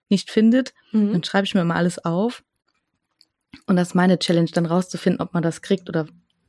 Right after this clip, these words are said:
Speaker 2: Ja,
Speaker 1: was die wollen.
Speaker 2: oder
Speaker 1: So
Speaker 2: was das ist oder was die
Speaker 1: Genau.
Speaker 2: Person eigentlich wollte, stimmt.
Speaker 1: Ja, das ist so, kommt nicht so häufig vor, aber das ist immer meine Challenge, dass dann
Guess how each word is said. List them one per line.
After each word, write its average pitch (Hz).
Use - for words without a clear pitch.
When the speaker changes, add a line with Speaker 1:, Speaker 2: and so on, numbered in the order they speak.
Speaker 2:
Ja, 208
Speaker 1:
was 180
die 180
wollen. 185
Speaker 2:
oder 190
Speaker 1:
So 185
Speaker 2:
was 202
das 202
ist 226
oder 190
was 196
die 208
Speaker 1:
Genau. 202
Speaker 2:
Person 202
eigentlich 190
wollte, 208
stimmt. 202
Speaker 1:
Ja, 196
das 214
ist 220
so, 196
kommt 240
nicht -
so 226
häufig 262
vor, 240
aber 226
das 202
ist -
immer 180
meine 170
Challenge, 160
dass 190
dann 180